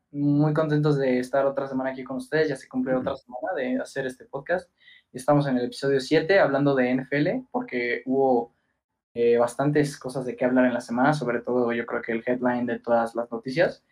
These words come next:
Y bueno, antes de comenzar, pues quiero que, que Miguel nos diga la más o menos la dinámica que tenemos el día de hoy y qué tal les parece.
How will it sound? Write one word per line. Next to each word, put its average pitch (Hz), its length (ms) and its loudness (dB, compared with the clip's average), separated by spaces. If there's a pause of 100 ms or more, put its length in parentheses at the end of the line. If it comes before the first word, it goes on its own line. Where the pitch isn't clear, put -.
(380)
Y 135 220 0
bueno, 185 320 4
antes 185 220 2
de 165 80 -2
comenzar, 143 480 2
pues 127 340 -4
quiero 147 220 0
que, 120 340 -2
que 123 80 -6
Miguel 123 220 -4
nos 131 160 -6
diga 131 180 0
la 120 100 0
más 123 160 -2
o 135 40 -10
menos 131 180 -6
la 117 80 0
dinámica 123 420 -4
que 113 120 -18
tenemos 123 360 -12
el 117 100 -20
día 117 120 -6
de 120 100 0
hoy 127 160 0
y 117 200 -6 (280)
qué 127 100 -2
tal 123 180 2
les 113 100 -6
parece. 117 300 -6